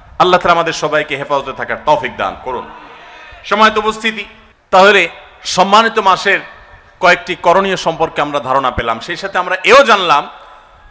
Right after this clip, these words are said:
সম্মানিত মাসগুলোর special বা আলাদা কোনো নতুন কোনো করণীয় নাই, নতুন কোনো কর্মসূচি বা আমল নাই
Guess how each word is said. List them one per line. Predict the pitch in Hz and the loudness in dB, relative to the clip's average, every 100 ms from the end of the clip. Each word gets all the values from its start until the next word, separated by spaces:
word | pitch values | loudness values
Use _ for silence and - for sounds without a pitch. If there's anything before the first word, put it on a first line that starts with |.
| _ | _
সম্মানিত | - - 214 233 277 294 285 | -8 2 2 4 2 2 0
মাসগুলোর | 226 214 208 - 220 196 170 - - - | 2 4 2 0 0 0 -2 -8 -16 -20
special | - - 226 - - 240 202 | -18 -4 2 2 2 0 0
বা | 165 156 | 2 2
আলাদা | - 180 233 254 262 | 6 6 8 6 4
কোনো | 247 220 196 175 | 2 0 2 0
নতুন | 175 208 214 277 | 0 -2 -2 -4
কোনো | 233 226 208 | -4 -2 -2
করণীয় | 208 214 226 220 214 | 4 4 6 4 2
নাই, | 180 180 240 247 - - _ - | 4 2 0 -10 -20 -20 _ -4
নতুন | 196 214 220 220 | -4 -2 -2 0
কোনো | 208 208 | 0 2
কর্মসূচি | 220 226 247 - 240 226 | 4 4 2 -2 -4 0
বা | 208 | 4
আমল | 202 240 277 | 6 8 6
নাই | 226 202 | 6 2